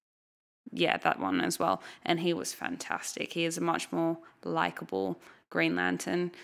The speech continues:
'cause Hal Jordan is a bit of a douche. He also ends up killing, like, the whole Lantern Corps at one point and just, like, going this whole, and then going dark and then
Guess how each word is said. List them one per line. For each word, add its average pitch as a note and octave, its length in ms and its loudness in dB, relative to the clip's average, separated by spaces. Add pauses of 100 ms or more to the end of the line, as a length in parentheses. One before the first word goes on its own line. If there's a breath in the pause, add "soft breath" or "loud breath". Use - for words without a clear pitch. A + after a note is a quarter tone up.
(100 loud breath)
'cause - 160 -8
Hal A3+ 220 6
Jordan F3 360 2
is F3+ 160 -4
a - 40 -12
bit - 200 0
of E3+ 80 2
a E3 60 0
douche. E3 480 0
He E3+ 100 0
also F3 280 2
ends F3+ 320 0
up - 160 -4
killing, D#3+ 380 0
like, E3 180 0 (160)
the E3+ 80 -2
whole E3 320 -4
Lantern E3 420 0
Corps F3 280 0
at - 100 2
one F#3+ 160 0
point F3+ 260 0
and F3 160 0
just, F3 220 -2
like, E3 300 0 (440 loud breath)
going E3 280 6
this E3+ 180 2
whole, E3 160 2
and E3+ 160 0
then E3 100 2
going E3+ 280 0
dark F3 460 8
and E3+ 120 0
then D#3+ 240 0